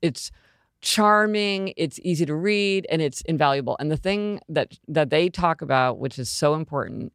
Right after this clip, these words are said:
is accept the reality of other people's feelings. Because with a teenager, you wanna say, um, "Of course you're gonna have fun. Of course she's your friend.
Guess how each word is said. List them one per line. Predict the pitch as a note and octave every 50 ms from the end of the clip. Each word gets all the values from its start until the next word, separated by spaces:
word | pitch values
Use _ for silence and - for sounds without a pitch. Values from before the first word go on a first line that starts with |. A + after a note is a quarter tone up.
| _ -
is | C#3 D3+ D3 C3+ C3 - - _ _ _ _ _ _ _
accept | - - - - G3 F3 -
the | - F3+
reality | E3+ E3 D#3+ D3+ C#3 C#3 C#3+ C#3 C#3 C3+
of | B2
other | - - C3+ C3+ B2+
people's | B2 - C3+ - C3+ B2+ -
feelings. | - - C3 A#2 G#2+ - - - - - C#3+ - - - _ - - _ _ _ -
Because | E3 D3+ F3+ E3 D#3+
with | F3+ F#3
a | F3+
teenager, | - - A#3+ A3+ A3 G#3+ G3+ E3 - F#3 D#3+
you | D#3+ C#3+ D#3+
wanna | D#3 D3+ D3 D3 D#3
say, | - - - E3 D3 C#3 C#3 C3+ C3+ C3 B2+ B2+ B2 A#2 A#2 B2 - _ _ _ _ _ _ _ _ _ _
um, | - E3 E3 D#3+ D3 -
"Of | - C#3
course | - B3+ C#4+ D4 -
you're | C#4 A3
gonna | G#3 G3 E3+ E3+
have | E3 D3 C#3+ C3+
fun. | - - D#3+ C#3+ C3+ A#2+ G2 F#2+ F#2 F#2 -
Of | - D3+ -
course | - A#3+ C4 C#4
she's | - - C4 A#3+ G3 -
your | F3+ D#3+
friend. | - - D3 C#3+ C3+ A#2 E2+ D2 D#2 F2+ G2 D3+ D3